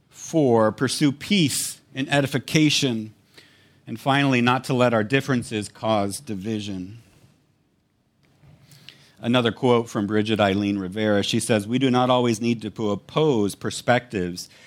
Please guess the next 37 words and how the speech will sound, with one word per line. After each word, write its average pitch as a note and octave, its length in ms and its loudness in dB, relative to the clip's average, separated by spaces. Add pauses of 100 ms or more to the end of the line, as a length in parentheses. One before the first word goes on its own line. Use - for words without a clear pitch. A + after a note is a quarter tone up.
(100)
that A2+ 160 0
don't C#3+ 240 0
fall C3+ 300 0
in C3 100 2
line A2 260 2
with G2+ 160 -6
our G2+ 220 -2
own. E2 420 -10 (360)
Living C3 300 2
at C3 160 0
peace C#3+ 340 2
with A#2+ 160 -2
our G#2 120 4
faith G#2+ 460 2
doesn't A2+ 340 -4
require F2+ 640 -2 (200)
combat." E2+ 680 -10 (1500)
See, E3 180 4
when D#3+ 180 4
everybody E3 840 2
in C#3+ 140 2
the C#3 60 2
church D3+ 380 2
was C3 160 0
in C3 120 4
agreement, C#3 640 2
Paul C3+ 160 2
says, A#2+ 260 0
"Let's C#3 280 2
take C3 320 -2
action." A2+ 680 -2 (520)
But C3 120 2
when D#3 200 4
there D#3+ 140 2
was D3+ 140 2
serious F#3+ 680 2
disagreement C3 1160 0